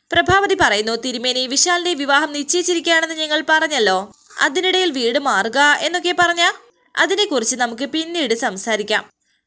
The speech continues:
തിരുമേനി അവിടെ വന്ന് എന്തെങ്കിലും കർമ്മങ്ങളൊക്കെ ചെയ്ത് വിവാഹത്തിന്റെ തടസ്സം മാറ്റിത്തരണം.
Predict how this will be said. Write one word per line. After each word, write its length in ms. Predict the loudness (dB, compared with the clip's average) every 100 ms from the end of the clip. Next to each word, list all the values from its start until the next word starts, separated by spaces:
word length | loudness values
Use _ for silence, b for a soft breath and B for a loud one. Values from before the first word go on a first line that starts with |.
| 0
തിരുമേനി 380 | 2 2 2
അവിടെ 240 | 4 4 4
വന്ന് 200 | 4 2
എന്തെങ്കിലും 580 | 0 0 -2 0 0 2
കർമ്മങ്ങളൊക്കെ 640 | 0 0 -2 0 0 0
ചെയ്ത് 320 | -2 0 0 0
വിവാഹത്തിന്റെ 720 | 2 2 2 -2 0 0 2
തടസ്സം 400 | 0 0 -2 -2
മാറ്റിത്തരണം. 720 | -2 -2 -2 -2 0 -4 -6